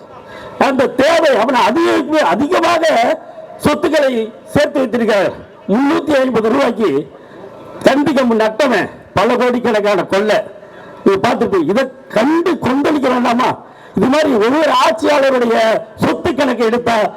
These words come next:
நீ முதல்ல எவ்வளவு இருந்துச்சு, எப்படி வந்த, இல்ல வண்டி ஓட்டியா, இல்ல மண் வெட்டியா, களை எடுத்தியா கேட்டோம்னா, ஒண்ணுமில்ல, மாட்டிக்குவாங்க. என் கையில நீங்க ஆட்சி கொடுத்தீங்கன்னு வச்சுக்க, ஒரு பணக்காரன் கூட இருக்க முடியாது. மொத்தமா வந்து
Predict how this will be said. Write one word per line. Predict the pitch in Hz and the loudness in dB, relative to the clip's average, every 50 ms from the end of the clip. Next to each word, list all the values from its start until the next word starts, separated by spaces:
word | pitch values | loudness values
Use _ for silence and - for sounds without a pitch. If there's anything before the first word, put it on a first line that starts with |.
| - - - | -14 -8 -4
நீ | 226 226 240 220 | -2 0 0 0
முதல்ல | 226 240 262 247 220 214 | 0 0 0 0 0 0
எவ்வளவு | 208 226 277 269 254 226 | 0 0 0 0 0 -2
இருந்துச்சு, | 214 202 175 160 139 170 202 175 139 - - - - - - - | -2 -4 -6 -6 -2 -2 0 0 -2 -4 -8 -14 -20 -20 -16 -2
எப்படி | - 196 240 240 240 294 269 | 0 0 0 0 0 0 0
வந்த, | 233 214 208 185 196 175 160 - - - - - - - - | 0 0 0 0 0 0 0 -2 -6 -14 -20 -20 -20 -6 -2
இல்ல | 247 262 | 0 0
வண்டி | 247 220 220 262 262 294 | 2 2 0 0 0 0
ஓட்டியா, | 262 240 226 190 180 214 196 190 190 214 240 233 - - - - | 0 0 0 0 0 0 0 2 2 0 -2 -2 -6 -10 -10 -4
இல்ல | - 196 202 | -2 0 0
மண் | 202 196 214 262 277 277 | 0 0 0 0 0 0
வெட்டியா, | 269 202 165 190 208 208 202 208 233 269 254 - - - - | -2 -2 -2 -2 0 2 2 2 0 0 -2 -6 -10 -20 -6
களை | - - 226 262 247 | -2 0 0 2 2
எடுத்தியா | 247 240 220 233 - 240 214 | 2 0 0 0 0 -2 0
கேட்டோம்னா, | 214 226 247 226 254 247 254 277 | 0 0 -2 0 0 0 0 0
ஒண்ணுமில்ல, | 240 214 240 254 254 254 233 202 | 0 2 0 0 0 0 0 2
மாட்டிக்குவாங்க. | 196 233 240 240 233 202 190 170 156 120 107 - - - - - - - - - - - - - - - | 0 0 0 0 0 0 0 0 0 -4 -6 -10 -14 -20 -20 -20 -20 -20 -20 -20 -20 -20 -20 -18 -14 -6
என் | - 131 139 156 190 233 226 214 185 | -2 2 4 4 4 4 2 2 2
கையில | 185 220 262 285 262 | 2 2 2 2 2
நீங்க | 269 247 240 220 208 | 2 2 2 4 4
ஆட்சி | 220 240 226 220 220 | 2 2 0 0 0
கொடுத்தீங்கன்னு | 220 214 170 220 220 226 202 196 | 0 0 0 0 0 0 0 0
வச்சுக்க, | 196 175 175 147 120 107 - - - - - - - - - | 0 -2 -2 -2 -2 -4 -8 -14 -20 -20 -20 -20 -20 -6 0
ஒரு | 165 190 214 226 175 | 0 2 2 0 0
பணக்காரன் | - 214 240 262 285 285 247 254 247 240 | 2 0 2 2 2 0 0 0 0 0
கூட | 208 254 262 240 | 0 0 0 0
இருக்க | 214 190 220 | 0 0 0
முடியாது. | 196 208 202 170 - - | 0 2 0 0 0 0
மொத்தமா | 202 214 214 214 - 277 277 269 269 | 0 0 0 0 -2 0 0 2 0
வந்து | 214 190 202 240 262 302 392 - - | 0 0 0 0 0 0 0 -2 -4